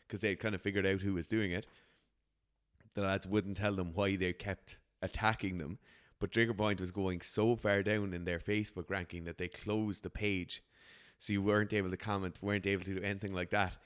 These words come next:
And then they tried to open up the page the next year. So this might be, like, a twelve, fifteen months later,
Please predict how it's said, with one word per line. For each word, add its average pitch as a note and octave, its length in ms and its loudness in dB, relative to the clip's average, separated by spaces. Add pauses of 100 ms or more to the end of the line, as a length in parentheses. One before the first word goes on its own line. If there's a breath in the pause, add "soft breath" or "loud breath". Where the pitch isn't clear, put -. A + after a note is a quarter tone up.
(320 loud breath)
And F#2 100 -2
then G#2 140 4
they G#2 100 4
tried G2 240 0
to - 60 -4
open A2 320 0
up A2+ 160 -2
the - 60 -6
page G2+ 360 -2
the F#2 80 -8
next F#2+ 280 -4
year. F2+ 200 0
So F2+ 140 -6
this F#2+ 220 0
might F#2+ 200 -2
be, F#2 100 -2
like, - 300 -6 (320)
a F2+ 240 -2 (120)
twelve, G2 640 0 (420)
fifteen G#2 440 0
months F#2 240 -4
later, G#2 400 4